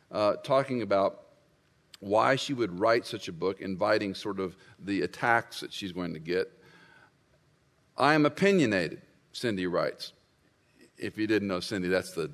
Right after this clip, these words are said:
duh of the day. "I am independent. I am strong-willed. I am not afraid to make decisions. I am happy to take leadership. I am confident.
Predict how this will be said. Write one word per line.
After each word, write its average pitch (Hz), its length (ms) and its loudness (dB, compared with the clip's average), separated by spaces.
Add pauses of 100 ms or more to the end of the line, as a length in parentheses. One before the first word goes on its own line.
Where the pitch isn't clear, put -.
(140)
duh 92 360 2
of 71 180 -6
the 85 100 -6
day. 78 380 -2 (1600)
"I 123 140 6
am 143 160 6
independent. 135 680 2
I 113 140 2
am 117 100 0
strong-willed. 135 800 4
I 110 160 2
am 113 320 0
not 151 240 6
afraid 147 340 2
to 139 80 0
make 143 240 0
decisions. 135 680 -2 (280)
I 123 120 4
am 127 120 2
happy 156 400 2
to 131 100 -6
take 139 280 2
leadership. 147 580 0 (220)
I 147 160 4
am 139 160 2
confident. 156 640 -2